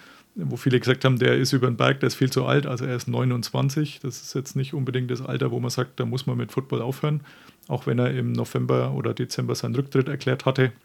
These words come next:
Der Rücktritt ist jetzt nicht allzu lang gewesen, aber Jordan Neumann hat es im Interview ganz gut erklärt, das ich mit ihm führen durfte. Er hat gesagt, jetzt mal, wenn ich ihn gesehen habe, habe ich ihn wieder angesprochen, sagte, also wenn du,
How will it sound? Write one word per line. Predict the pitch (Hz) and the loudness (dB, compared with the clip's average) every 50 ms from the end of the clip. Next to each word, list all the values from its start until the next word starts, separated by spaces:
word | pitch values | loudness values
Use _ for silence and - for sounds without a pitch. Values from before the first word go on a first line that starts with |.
| _ _ _ _ _ _ _ _ _ _ _ _ - - - | _ _ _ _ _ _ _ _ _ _ _ _ -16 -10 -6
Der | 107 104 | -4 -4
Rücktritt | 117 - - 123 120 113 | -4 -2 -2 -2 -2 -2
ist | 117 - | -4 -6
jetzt | - 120 - - | -6 -8 -6 -6
nicht | 117 - | -8 -6
allzu | 143 113 104 - | -8 -8 -8 -6
lang | 117 113 113 117 | -6 -4 -4 -4
gewesen, | 117 113 117 113 - 131 110 - - - - - - - - - _ - | -2 -2 -2 -2 -2 -4 -6 -8 -12 -20 -20 -20 -20 -20 -20 -20 _ -8
aber | - 120 - 131 123 117 | -6 -4 -2 -2 -2 -4
Jordan | - - - 117 107 110 | -4 -4 -4 -2 -2 -2
Neumann | 110 113 113 120 120 117 | -2 -2 0 0 0 0
hat | 120 120 | 0 2
es | 117 113 - - - - - - - - - - - _ - | 2 0 0 -2 -6 -8 -10 -16 -20 -20 -20 -20 -16 _ 0
im | 139 131 | 2 4
Interview | 143 143 147 143 123 131 139 | 6 8 8 8 8 8 6
ganz | 135 135 127 120 - - | 6 6 4 4 2 0
gut | - - 135 135 - 147 - | 0 2 0 0 0 -6 -8
erklärt, | - 147 135 131 - - 123 127 135 135 139 | -6 -4 -4 -4 -2 0 0 0 0 0 -2
das | 127 - | -4 -4
ich | 123 113 | -4 -2
mit | 135 127 127 | -2 0 0
ihm | 131 123 117 | 0 0 0
führen | - 127 127 127 | 2 2 2 4
durfte. | 120 127 127 127 - - - 123 120 120 | 4 4 2 2 2 0 2 2 4 2
Er | 120 117 | 2 0
hat | 120 123 - - | -4 -6 -6 -6
gesagt, | - 131 - - - - - - - | -6 -6 -6 -6 -8 -14 -14 -10 -4
jetzt | 175 139 127 135 135 - | 2 4 4 6 6 6
mal, | 135 127 | 6 8
wenn | 131 131 | 8 8
ich | 131 | 8
ihn | 135 135 | 8 8
gesehen | 123 123 117 123 131 143 | 6 6 6 6 6 8
habe, | 139 135 127 | 8 8 8
habe | 123 123 | 8 6
ich | 123 | 6
ihn | 117 | 4
wieder | 127 135 139 | 4 4 4
angesprochen, | 135 135 131 - - 143 139 131 | 4 2 0 0 2 4 4 4
sagte, | 127 131 131 - - 139 | 4 2 0 0 0 -2
also | 131 123 127 123 | 0 0 0 2
wenn | 135 131 | 2 4
du, | 135 143 139 135 131 127 | 6 6 6 6 4 2